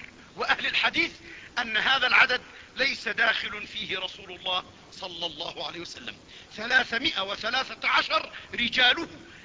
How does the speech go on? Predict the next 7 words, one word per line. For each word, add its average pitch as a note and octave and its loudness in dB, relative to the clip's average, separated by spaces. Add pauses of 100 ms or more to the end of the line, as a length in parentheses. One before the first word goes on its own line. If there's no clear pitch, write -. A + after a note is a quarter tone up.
(100)
أما A#3+ 2
إذا C4 2
أضيف B3+ -2
إليهم C#4+ 0 (240)
يكون A#3 -6
ثلاثمائة A#3+ -2
وأربعتاش. B3 2